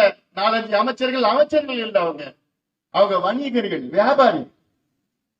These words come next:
அமைச்சர் என்ற போர்வையில வியாபாரிகள் தான் இருக்கிறாங்க தவிர அமைச்சர்கள் கிடையாது. ஒரு ரெண்டு மூணு பேர் சுமாரா பண்றவங்க எல்லாம் இருக்கிறாங்க, மத்தவங்க எல்லாம்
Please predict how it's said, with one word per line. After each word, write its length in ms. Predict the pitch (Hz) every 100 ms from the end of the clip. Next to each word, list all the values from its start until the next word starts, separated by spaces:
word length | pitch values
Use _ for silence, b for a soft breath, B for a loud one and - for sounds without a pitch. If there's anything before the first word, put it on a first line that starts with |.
| _ -
அமைச்சர் 340 | 240 233 247 240
என்ற 140 | 233 -
போர்வையில 420 | 233 233 233 254 240 214
வியாபாரிகள் 600 | 226 294 302 285 262 254
தான் 100 | 269
இருக்கிறாங்க 360 | - 262 254 254
தவிர 180 | 262 294 262 - _ _ 226
அமைச்சர்கள் 520 | 285 294 262 240 202
கிடையாது. 320 | 202 202 196 202
ஒரு 100 | 190
ரெண்டு 140 | 196 196
மூணு 120 | 196
பேர் 120 | 277 302 -
சுமாரா 280 | 240 247 262 226
பண்றவங்க 380 | 226 240 226 233
எல்லாம் 120 | 233
இருக்கிறாங்க, 320 | 226 220 - _ _ _ _ _ _ _ _ _ _ -
மத்தவங்க 320 | 185 233 233
எல்லாம் 180 | 254 302